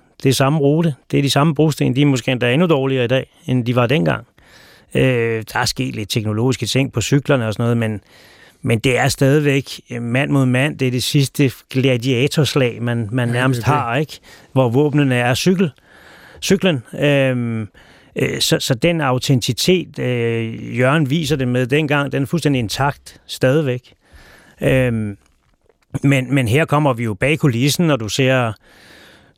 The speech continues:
Speaker 1: det der, der er, øh, dagene op til, hvor de inspicerer ruter og cykler. Det, det, det er meget magisk. Det er meget, meget fint fortalt om, hvordan det i virkeligheden er. Altså,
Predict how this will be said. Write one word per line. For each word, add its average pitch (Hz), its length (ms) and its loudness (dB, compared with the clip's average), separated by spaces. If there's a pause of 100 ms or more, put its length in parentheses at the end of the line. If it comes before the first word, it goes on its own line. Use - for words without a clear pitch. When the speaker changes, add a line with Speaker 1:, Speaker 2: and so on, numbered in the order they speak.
(120)
Speaker 1:
det 143 120 4
der, 131 160 0
der 117 140 -2
er, 123 380 0 (180)
øh, 117 680 -8 (220)
dagene 139 400 2
op 117 200 -2
til, 131 360 2 (300)
hvor 120 160 0
de 120 260 0
inspicerer 120 500 -2
ruter 120 360 0
og 123 260 0
cykler. 120 760 0 (800)
Det, 123 280 -6
det, 123 200 -6
det - 20 0
er 127 100 2
meget 135 240 2
magisk. 131 520 -2
Det 131 80 0
er 123 40 -2
meget, 135 240 2
meget 139 260 2
fint - 380 -4
fortalt 135 420 -2 (300)
om, 131 160 0
hvordan 123 380 0
det 139 60 4
i 135 40 4
virkeligheden 131 520 -2
er. 113 200 -4 (220)
Altså, 123 320 0